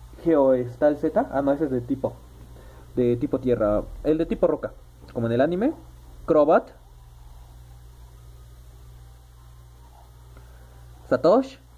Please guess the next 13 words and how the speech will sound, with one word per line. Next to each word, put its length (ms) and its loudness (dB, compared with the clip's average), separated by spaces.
Inicié 380 0
bien, 300 -2
aunque 200 -2
puede 160 2
ser 100 2
muy 120 -4
chupavidas 600 0
en 80 -10
toda 180 4
la 140 0
cara 260 4
y 60 -4
matarme. 480 0